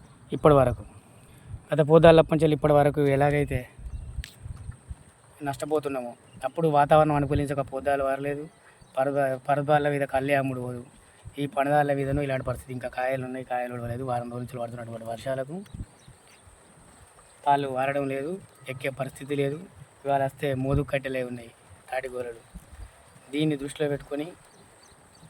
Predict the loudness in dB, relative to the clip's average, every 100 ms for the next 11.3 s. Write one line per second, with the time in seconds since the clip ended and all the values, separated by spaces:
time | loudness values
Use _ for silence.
0 | -20 -14 -12 -2 0 0 0 -2 -2 0
1 | 0 0 -6 -14 -6 0 0 0 -2 -2
2 | -2 -2 -2 -2 -4 -2 -2 -2 -4 -2
3 | -4 -4 -4 -4 -4 -2 -4 -4 -14 -20
4 | -18 -14 -6 0 2 2 0 2 0 2
5 | -2 0 0 4 4 2 0 -2 -4 -4
6 | -2 0 2 2 0 -4 -8 -14 -20 -20
7 | -10 -4 0 0 -2 0 0 0 0 0
8 | 0 -2 -6 -10 -8 -6 -4 0 0 -2
9 | -8 -12 -12 -12 -10 -10 -8 -8 -10 -14
10 | -16 -20 -4 2 2 2 0 0 -4 -6
11 | -8 -4